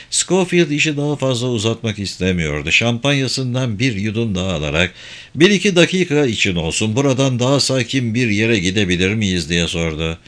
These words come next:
"Size bir müşterimden çok gizli bir haber getirdim. Bu gece bu yüzden burada bulunuyorum."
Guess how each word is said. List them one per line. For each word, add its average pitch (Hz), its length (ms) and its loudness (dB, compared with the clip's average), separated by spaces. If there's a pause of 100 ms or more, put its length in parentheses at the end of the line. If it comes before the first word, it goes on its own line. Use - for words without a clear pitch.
(340)
"Size 156 380 4
bir 175 180 4
müşterimden 151 680 0
çok 143 360 -2
gizli 131 360 0
bir 127 80 -2
haber 98 340 2
getirdim. 80 720 -2 (300)
Bu 104 180 0
gece 85 400 0
bu 156 160 4
yüzden 92 440 0
burada 87 300 0
bulunuyorum." 82 760 -2